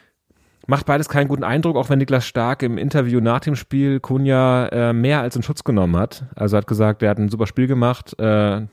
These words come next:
Elfmeter kann passieren, kein Problem, hat er auch recht. Ähm, ich finde, bei der zweiten Situation hat er ihn ein bisschen zu sehr in Schutz genommen, ähm, aber es, es macht den Eindruck, als wenn die Mannschaft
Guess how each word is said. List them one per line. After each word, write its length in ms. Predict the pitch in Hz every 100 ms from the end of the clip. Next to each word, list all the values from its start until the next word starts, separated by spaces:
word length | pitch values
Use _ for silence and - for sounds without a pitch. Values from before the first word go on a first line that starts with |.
| -
Elfmeter 540 | - 107 120 120 120 113
kann 160 | 113
passieren, 320 | 107 107 135 123
kein 140 | 110
Problem, 460 | 107 107 117 160 123
hat 120 | 107
er 80 | 101
auch 100 | 110
recht. 320 | 127 143 _ _ _ _ _
Ähm, 680 | 107 104 104 104 104 104 98 _ _ _ _ _ _ _ - 127 - 117
ich 120 | 113
finde, 100 | 127
bei 80 | 120
der 100 | 113
zweiten 300 | - 123 135
Situation 360 | 131 - 131
hat 100 | 120
er 40 | 123
ihn 60 |
ein 40 | 110
bisschen 280 | - 113 107
zu 160 | 139
sehr 140 | 117 101
in 60 |
Schutz 200 | 104 -
genommen, 340 | 92 90 113 -
ähm, 400 | 110 107 101 101
aber 460 | - 104 107 101 - 50 50
es, 160 | 123
es 180 | 120 -
macht 240 | 131 - - - 123
den 120 | 120
Eindruck, 380 | 113 151 160 110
als 180 | 120
wenn 220 | 123 120 110
die 120 | 104
Mannschaft 800 | 107 123 185 - 160 151 -